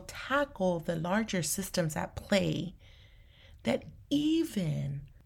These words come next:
are there to make you resilient." It's like, mm, I'm trying to make that make sense. <laughs> You know what I mean? Like,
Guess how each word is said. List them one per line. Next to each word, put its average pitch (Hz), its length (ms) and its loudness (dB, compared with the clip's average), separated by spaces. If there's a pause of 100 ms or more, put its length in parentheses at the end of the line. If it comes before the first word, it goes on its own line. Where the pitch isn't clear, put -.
(140)
are 180 200 6
there 165 540 4
to 151 160 -2
make 160 340 2
you 269 80 2
resilient." 151 600 0 (320)
It's 202 240 0
like, 185 380 0 (380)
mm, 277 680 2 (300)
I'm 226 160 6
trying 247 200 2
to 233 60 6
make 185 200 4
that 185 140 0
make 156 160 -2
sense. - 520 -8
<laughs> - 80 12 (760)
You 226 120 8
know 277 160 12
what 269 100 12
I 254 80 6
mean? 247 320 2 (560)
Like, 202 560 4